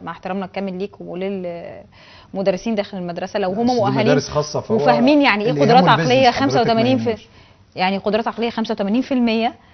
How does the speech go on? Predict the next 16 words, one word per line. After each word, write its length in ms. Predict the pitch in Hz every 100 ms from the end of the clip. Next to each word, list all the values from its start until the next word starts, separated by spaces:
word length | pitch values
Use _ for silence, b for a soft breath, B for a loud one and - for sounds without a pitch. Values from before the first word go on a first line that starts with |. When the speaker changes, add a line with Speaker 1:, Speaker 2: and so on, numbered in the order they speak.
| b 120
Speaker 2:
آه. 140 | 185
Speaker 1:
ومستوى 420 | 196 185 233 226
تعليم 340 | 233 180 214 214
الحقيقة 400 | 208 214 220 202
يعني 320 | 190 185 190
متكافئ 480 | 185 208 185 294 240
جدا، 180 | 233
يمكن 340 | 240 262 262 226
أعلى 260 | 240 254
من 140 | 233 214
الأطفال 420 | 202 202 - 247
الموجودة 400 | 226 202 208 226
أو 60 | 196
Speaker 2:
المشكلة 460 | 123 113 - 147
إنهم 400 | 143 139 143 135
برضو، 460 | 120 135 131 135